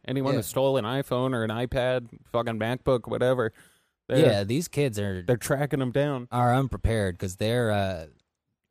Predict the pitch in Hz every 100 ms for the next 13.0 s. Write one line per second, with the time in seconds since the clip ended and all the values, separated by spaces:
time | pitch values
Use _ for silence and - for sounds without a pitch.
0 | _ _ 113 131 185 202 208 139 110 151
1 | 147 - 127 110 107 98 107 90 82 92
2 | 92 117 143 139 113 131 170 160 113 104
3 | 147 143 123 127 131 123 123 139 135 110
4 | 120 139 117 131 113 104 110 113 92 92
5 | 90 95 104 117 127 101 90 101 90 85
6 | _ - 175 160 165 180 - - 165 -
7 | - 123 107 - 139 120 127 151 139 123
8 | - 139 131 127 131 127 - 135 131 117
9 | 110 - 127 120 120 - 123 110 110 123
10 | 117 - - 127 127 127 117 139 123 117
11 | - - 127 120 135 120 120 123 117 113
12 | 120 - 120 113 110 113 120 - 113